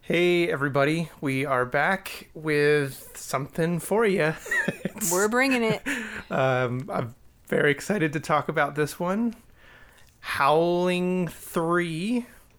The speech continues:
Speaker 2: I
Speaker 1: No, we did not do with The Howling or The Howling Part Two.
Speaker 2: Wait, how many Howlings are there?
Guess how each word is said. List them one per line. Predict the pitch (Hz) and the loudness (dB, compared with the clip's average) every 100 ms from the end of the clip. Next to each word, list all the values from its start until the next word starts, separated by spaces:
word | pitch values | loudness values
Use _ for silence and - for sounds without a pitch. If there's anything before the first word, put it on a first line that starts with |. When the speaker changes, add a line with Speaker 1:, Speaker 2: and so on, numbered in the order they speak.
| - - | -20 -4
Speaker 2:
I | |
Speaker 1:
No, | 160 160 170 196 | 0 2 4 4
we | 185 185 | 4 2
did | 165 | 0
not | 156 160 180 | 0 -2 -2
do | 165 165 | 0 2
with | 160 160 | 0 -2
The | 147 | -4
Howling | - 156 151 151 147 | -2 2 4 2 0
or | 165 160 156 | 0 2 2
The | 156 | 2
Howling | 196 190 220 | 0 -2 -2
Part | - 156 131 - | 0 -2 -2 -6
Two. | - 220 208 143 147 175 208 | -6 -2 0 0 0 -2 -2
Speaker 2:
Wait, | 254 214 - | 0 0 0
how | 220 277 | -2 0
many | 339 330 | 2 0
Howlings | 302 294 277 247 196 | 0 0 0 -2 0
are | 190 | 0
there? | 180 143 - | 2 -2 -4